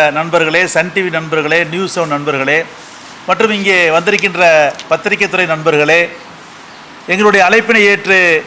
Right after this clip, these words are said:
இங்கே வருகை புரிந்துள்ள நண்பர்களே, இந்த அலுவலகத்தைச் சேர்ந்த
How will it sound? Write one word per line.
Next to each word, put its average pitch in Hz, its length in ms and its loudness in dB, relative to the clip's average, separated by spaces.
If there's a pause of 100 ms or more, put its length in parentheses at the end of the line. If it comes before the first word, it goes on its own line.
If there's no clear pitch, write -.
இங்கே 175 220 -2
வருகை 190 280 4
புரிந்துள்ள 175 380 0 (1000)
நண்பர்களே, 170 520 2 (880)
இந்த 190 160 -2
அலுவலகத்தைச் 233 560 4
சேர்ந்த 196 280 2